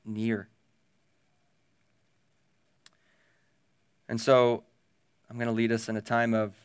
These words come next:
seeking and responding to the Lord. Um, so if you bow your heads, please, and <sighs> pray for us.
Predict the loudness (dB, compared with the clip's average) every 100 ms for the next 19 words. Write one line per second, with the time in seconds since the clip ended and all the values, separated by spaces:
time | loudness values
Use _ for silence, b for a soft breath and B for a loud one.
0 | -12 -8 0 0 2 0 0 -2 -2 4
1 | 4 4 -2 -2 2 2 2 -2 _ _
2 | _ _ _ _ -20 -18 -16 -14 -16 -20
3 | _ _ _ _ _ -16 -12 -2 0 0
4 | -2 -4 -8 -8 -8 -10 -16 -20 -20 _
5 | _ _ _ _ _ _ _ _ _ _
6 | _ _ _ _ _ _ -12 -10 -10 -16
7 | B B B B B B B B _ _
8 | _ _ _ _ -20 -20 _ _ _ -14
9 | -12 -12 -16 -16 -20